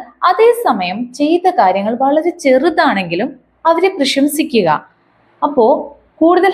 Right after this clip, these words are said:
ഹെൽപ്പ് ചെയ്യാനും നമ്മളെ സംസാരിക്കുന്നതൊക്കെ കേൾക്കാനും അവർക്ക് താല്പര്യം വരും. ടിപ്പ് നമ്പർ സിക്സ്, കപ്പിൾ ആക്ടിവിറ്റീസിന് ഇമ്പോർട്ടൻസ് കൊടുക്കുക. എന്ന് വെച്ചാൽ ഒരുമിച്ച് പ്രാർത്ഥിക്കുക,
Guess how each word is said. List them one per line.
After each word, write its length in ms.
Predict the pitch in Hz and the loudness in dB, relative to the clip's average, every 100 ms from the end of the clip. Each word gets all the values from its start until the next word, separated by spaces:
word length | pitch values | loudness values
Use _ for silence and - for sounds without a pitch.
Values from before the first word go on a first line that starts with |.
| - | 0
ഹെൽപ്പ് 360 | 233 190 190 | 0 0 -2
ചെയ്യാനും 540 | 294 247 190 196 196 208 | -2 0 2 2 0 0
നമ്മളെ 200 | 277 349 | 0 0
സംസാരിക്കുന്നതൊക്കെ 920 | 349 247 247 214 220 233 247 247 247 | -2 -2 2 0 0 -2 0 0 -4
കേൾക്കാനും 540 | 208 190 226 285 240 190 | -2 -2 0 0 0 -2
അവർക്ക് 300 | 175 175 240 | -4 -8 0
താല്പര്യം 440 | 247 202 175 175 | 0 0 -2 -2
വരും. 200 | 175 156 - _ _ _ _ _ | -4 -4 -8 _ _ _ _ _
ടിപ്പ് 220 | 440 440 320 | 0 2 2
നമ്പർ 240 | 196 185 | 2 0
സിക്സ്, 520 | 202 294 320 320 - - _ _ _ _ - | 0 0 -2 -4 -6 -8 _ _ _ _ -4
കപ്പിൾ 360 | 427 427 494 494 | -4 0 -2 0
ആക്ടിവിറ്റീസിന് 680 | 247 240 254 214 208 208 214 | -2 -2 -2 0 0 0 0
ഇമ്പോർട്ടൻസ് 600 | 240 330 320 320 320 311 | 0 -2 0 0 -2 -2
കൊടുക്കുക. 460 | 226 175 160 170 - - | 0 0 0 -2 -2 -4
എന്ന് 180 | 262 247 | 0 2
വെച്ചാൽ 360 | 214 - 247 392 - - _ _ _ - | 2 2 0 0 -6 -20 _ _ _ -2
ഒരുമിച്ച് 420 | 330 370 392 - | 0 0 -2 -2
പ്രാർത്ഥിക്കുക, 920 | - 180 165 180 190 190 165 156 - | 0 0 -2 -4 -4 -2 0 -2 -6